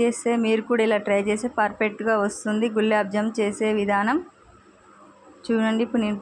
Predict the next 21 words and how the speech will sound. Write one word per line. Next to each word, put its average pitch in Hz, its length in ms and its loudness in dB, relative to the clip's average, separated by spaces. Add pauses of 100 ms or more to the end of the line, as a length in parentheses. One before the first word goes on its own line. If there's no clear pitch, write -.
పాకాన్ని, 226 500 0
ఇప్పుడు 202 260 -2
మొత్తం 226 260 -2 (960)
పాకాన్ని 226 680 2
కన్-, 202 300 -2 (180)
పాకాన్ని 233 540 2 (100)
మనం 214 220 0 (800)
బాగా 220 360 4 (120)
థిక్ 240 200 -2 (120)
కన్సిస్టెన్సీ 226 540 0 (120)
రాకపోయినా 208 640 2 (580)
మంచిగా 226 420 2 (100)
చక్కెర 233 360 0
కరిగేలాగా 220 500 2 (100)
చేసుకోవాలి. 220 720 2
గులాబ్ 214 340 2
జామ్కి 208 440 0 (760)
పర్ఫెక్ట్గా 233 560 2 (100)
వస్తుంది. 214 420 0 (120)
చూడండి, 233 440 4
పాకం 220 300 2